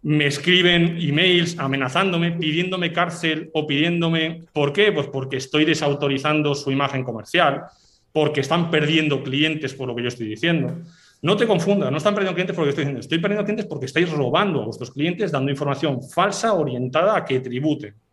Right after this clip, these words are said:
El, la persona puede tributar o no, si no es un problema. Hay mucha gente que me llama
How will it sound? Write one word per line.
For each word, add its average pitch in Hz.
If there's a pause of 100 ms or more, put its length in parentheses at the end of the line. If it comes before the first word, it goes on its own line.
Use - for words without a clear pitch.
(520)
El, 139
la 143
persona 220
puede 202
tributar 160
o 131
no, 160
si -
no 139
es 156
un 170
problema. 147
Hay 131
mucha 147
gente 160
que 156
me 160
llama 202